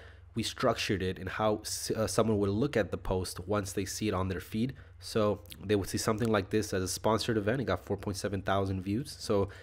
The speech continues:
as you can tell, in order to collect leads, you don't need that many views. This one collected about over a hundred leads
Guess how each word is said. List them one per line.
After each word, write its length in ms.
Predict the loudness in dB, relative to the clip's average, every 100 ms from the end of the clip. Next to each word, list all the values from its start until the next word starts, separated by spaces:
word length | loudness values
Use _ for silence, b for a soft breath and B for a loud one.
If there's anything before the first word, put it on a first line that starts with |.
| B
as 60 | -2
you 80 |
can 80 | 0
tell, 220 | 4 4
in 140 | 4 4
order 160 | 4
to 60 | 2
collect 380 | 0 0 0 0
leads, 240 | -2 0
you 60 | 2
don't 220 | 2 2
need 220 | 0 0
that 260 | 0 0 0
many 280 | -2 -2 -2
views. 360 | -2 -2 -2
This 140 | -4 -4
one 120 | -2
collected 340 | 0 0 0
about 180 | 0 0
over 220 | 0 0
a 60 | 0
hundred 400 | 2 2 4 2
leads 420 | 2 0 -4 -8